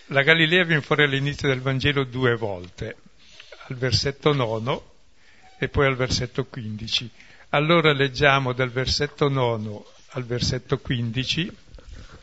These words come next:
in realtà viene fuori al quattordici, non al quindici, viene fuori ciò che Gesù in Galilea ha fatto e ha detto, che è la sintesi di tutto il Vangelo.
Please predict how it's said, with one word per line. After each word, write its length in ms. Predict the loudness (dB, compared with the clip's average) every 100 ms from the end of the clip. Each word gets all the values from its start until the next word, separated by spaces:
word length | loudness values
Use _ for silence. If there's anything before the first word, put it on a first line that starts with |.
| -20 -16 -16 -18 -20 -20 -20 -20 -20 -14 -6
in 40 |
realtà 280 | -4 -2 -2
viene 180 | 0 -2
fuori 200 | -2 -4
al 80 | -4
quattordici, 540 | -6 -4 -6 -4 -6
non 160 | -4 -4
al 120 | -4
quindici, 420 | -2 -2 -2 -6 -8 -20 -20 -20 -6
viene 240 | 2 2
fuori 460 | 4 6 6 6 0
ciò 220 | 4 6
che 160 | 6 2
Gesù 440 | 2 2 4 2 0
in 160 | 0
Galilea 520 | 2 2 2 2 4 4
ha 60 |
fatto 680 | 4 4 4 2 -2 -2 0
e 140 | -2
ha 80 | -2
detto, 560 | -6 -14 -16 -18 -18 -18 -20 -20 -20 -20 -20 -20 -20 -20 -20 -20 -20 -20 -20 -20 -18 -6
che 120 | 4
è 40 | 6
la 120 | 6
sintesi 480 | 4 2 2 2 4
di 140 | 2
tutto 260 | 2 0 0
il 100 | 0
Vangelo. 680 | 0 -2 -4 -8 -8 -12